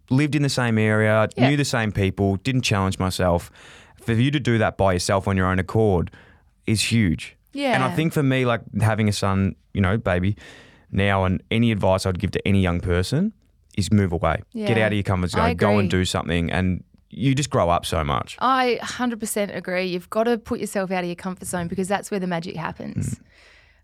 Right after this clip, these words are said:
Speaker 2: Um, you know, and from my move to Darwin, obviously the first thing that you do is, well, I got a job in real estate. I'm a real estate nuffy, as I said off the
Speaker 1: Mm.
Speaker 2: top. But, um, so I was selling houses, but the first thing that you do is you go and find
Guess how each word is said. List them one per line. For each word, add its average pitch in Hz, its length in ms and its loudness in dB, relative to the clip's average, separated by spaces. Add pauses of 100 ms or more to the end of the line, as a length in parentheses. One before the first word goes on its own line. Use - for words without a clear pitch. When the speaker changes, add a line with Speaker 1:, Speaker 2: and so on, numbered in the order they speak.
(100)
Speaker 2:
Um, 180 460 -4
you 208 80 -4
know, 202 100 0
and 185 340 -2
from 214 180 0
my 214 180 4
move 208 300 0
to 196 80 -6
Darwin, 196 580 0
obviously 202 340 -6
the 190 80 -8
first 185 280 -6
thing 196 200 -6
that 185 100 -8
you 190 100 -6
do 190 320 -4
is, 202 460 -2 (320)
well, 190 180 0
I 175 220 0 (120)
got 180 140 -2
a - 20 -2
job 170 220 -2
in 165 80 -4
real 165 180 -2
estate. 180 380 -6
I'm 180 120 -2
a 170 60 -4
real 165 140 -6
estate 170 240 -8
nuffy, 170 260 -6
as 170 120 -2
I 170 60 -2
said 175 140 -8
off 170 140 -6
the - 80 -2
Speaker 1:
Mm. 196 60 2
Speaker 2:
top. 175 300 0
But, 170 200 -4 (400)
um, 180 180 -6
so 180 120 -4
I 180 40 0
was 180 120 -4
selling 220 300 0
houses, 185 600 -4
but - 220 -6
the 196 80 -6
first 233 260 -2
thing 214 140 -2
that 202 100 -4
you 180 100 -6
do 190 200 -2
is 180 100 -6
you 180 60 -8
go 185 160 -4
and 190 100 -6
find 180 460 -4